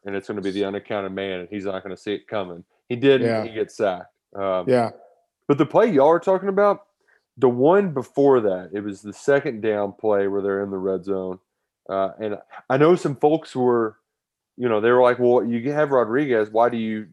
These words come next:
Speaker 1: get off the hot hand once you get in the red zone?" I think that's a fair complaint. But that's also not a, like, a pretty good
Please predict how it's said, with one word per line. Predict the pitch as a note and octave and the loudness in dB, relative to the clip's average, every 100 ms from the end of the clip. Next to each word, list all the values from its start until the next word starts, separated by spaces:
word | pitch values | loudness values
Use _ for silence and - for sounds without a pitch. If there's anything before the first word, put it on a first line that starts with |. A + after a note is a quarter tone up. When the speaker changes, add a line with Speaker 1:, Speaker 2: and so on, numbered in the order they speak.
| _ _ | _ _
Speaker 1:
get | A#2 | 2
off | A2+ A2 | 2 2
the | G2+ | -4
hot | A2+ A2 G#2 | 0 0 0
hand | A#2 A2 | -6 -6
once | G2+ G2 | -8 -10
you | G2+ | -10
get | G#2 | -10
in | |
the | F#2+ | -8
red | F#2 G2+ | -4 -4
zone?" | G#2 B2 C#3 G2 | -2 -4 -4 -8
I | |
think | F#2+ G2 | -10 -6
that's | G2 F#2 | -6 -8
a | - | -8
fair | - G#2+ | -2 -2
complaint. | G2 G2+ G#2+ G#2 C3 - _ _ _ _ _ | -4 -10 -6 -6 -6 -12 _ _ _ _ _
But | C3+ | 4
that's | D3+ D3 | 4 4
also | D#3+ F#3+ D#3+ | 4 4 2
not | C#3 B2+ C3 | 2 4 2
a, | A#2 | 0
like, | A2+ G#2 | -6 -4
a | A2 | -6
pretty | - D#3+ | -2 -2
good | C#3 B2 C3+ A#2+ | 0 2 4 4